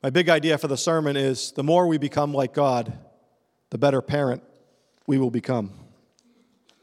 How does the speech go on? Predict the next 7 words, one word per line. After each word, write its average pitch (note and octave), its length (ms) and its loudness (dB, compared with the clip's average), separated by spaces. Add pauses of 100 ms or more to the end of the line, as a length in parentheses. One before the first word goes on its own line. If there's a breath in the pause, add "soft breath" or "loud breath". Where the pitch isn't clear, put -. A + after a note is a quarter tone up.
(1800 soft breath)
Parenting F#3+ 480 2
is D3+ 160 0
not D#3 600 0 (920)
always D3 760 2
an C#3 100 -2
easy C3 240 0
task. - 440 -8